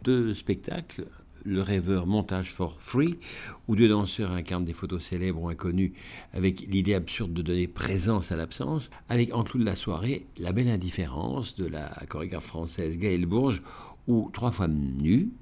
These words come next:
on reste dans le thème de l'érotisme, prennent simultanément la pose de tableaux célèbres pour interroger le lien unissant le corps des femmes au regard qui les déshabille ou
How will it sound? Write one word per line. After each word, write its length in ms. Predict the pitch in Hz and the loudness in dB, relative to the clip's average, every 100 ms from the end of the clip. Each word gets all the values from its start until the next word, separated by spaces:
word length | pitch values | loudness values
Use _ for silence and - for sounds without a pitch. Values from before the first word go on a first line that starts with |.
| - 73 | -12 -8
on 140 | 67 | -8
reste 420 | 73 78 - - | -6 -6 -8 -10
dans 80 | 69 | -10
le 80 | - | -6
thème 160 | 78 | -4
de 60 | 78 | -4
l'érotisme, 580 | 69 69 85 170 135 110 - - | -4 -4 0 2 2 -2 -10 -4
prennent 340 | - 110 104 - | 2 4 2 -2
simultanément 840 | - - 135 101 87 87 87 101 | -2 4 4 4 2 0 0 0
la 100 | 90 | -2
pose 360 | - 98 98 76 | -2 0 0 -2
de 100 | 90 | -4
tableaux 320 | 95 80 85 | -4 -4 -4
célèbres 480 | - 80 85 92 - - - - - | -2 0 0 -2 -8 -12 -20 -16 0
pour 260 | 107 - - | 0 0 0
interroger 560 | 113 113 101 92 95 | 0 2 2 2 2
le 100 | 92 | 2
lien 300 | 85 87 87 - | 2 2 -2 -2
unissant 640 | 95 90 82 - 90 80 - | 0 2 0 -2 -4 -4 -6
le 200 | 87 87 | -4 -4
corps 240 | 80 131 110 | -2 -2 0
des 140 | 85 | -2
femmes 340 | - 78 92 92 - | -2 -2 -2 -2 0
au 80 | 90 | 2
regard 440 | 92 87 85 - | 2 2 -2 -8
qui 200 | - 90 | -6 -4
les 160 | 80 76 | -2 -4
déshabille 680 | 76 90 82 73 85 104 - - | 0 0 0 -4 -2 -2 -4 0
ou 220 | 117 104 | 0 0